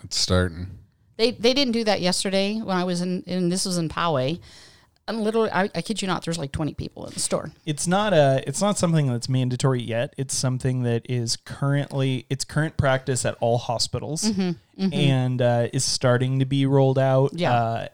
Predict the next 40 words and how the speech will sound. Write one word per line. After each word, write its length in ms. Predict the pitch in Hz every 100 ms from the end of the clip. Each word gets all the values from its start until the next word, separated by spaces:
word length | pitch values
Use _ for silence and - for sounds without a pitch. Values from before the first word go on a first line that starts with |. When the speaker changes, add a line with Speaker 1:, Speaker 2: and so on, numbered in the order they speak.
| 135
Speaker 3:
at 160 | 127
other, 640 | 135 131 127 123 123 120 120 _ -
um, 640 | 120 117 110 113 113 143 - _ _ -
other 520 | 131 123 117 120 113 - _ _ -
places 540 | 143 131 120 120 120
where, 240 | 127 120 -
like, 340 | 139 120 - -
you 160 | 127
know, 80 | 110
Speaker 1:
Any 120 | 113
Speaker 3:
someone 160 | 110 117
Speaker 1:
place 80 | 123
where 60 |
Speaker 3:
like 40 | 117
Speaker 1:
there's 120 | 104
a 60 |
large 280 | 110 98 92
Speaker 3:
Walmart, 100 | 113
Speaker 1:
amount 140 | - 139
Speaker 3:
where 100 | 131
Speaker 1:
of 80 | -
Speaker 3:
it's 80 |
a 40 | 127
Speaker 1:
people. 140 | 76
Speaker 3:
large 300 | 131 120 120
amount 200 | 123 113
of 40 | 113
people. 320 | - - -
Speaker 2:
You 60 | 254
know, 80 | 233
I 40 |
was 140 | 214 196
watching 260 | 202 - 190
the 60 |
news 280 | 180 294 381
this 160 | 403 -
morning, 420 | 165 156 190 233 -
and 420 | 190 175 175 165
th-, 260 | 175 165 -
they, 360 | 175 160 151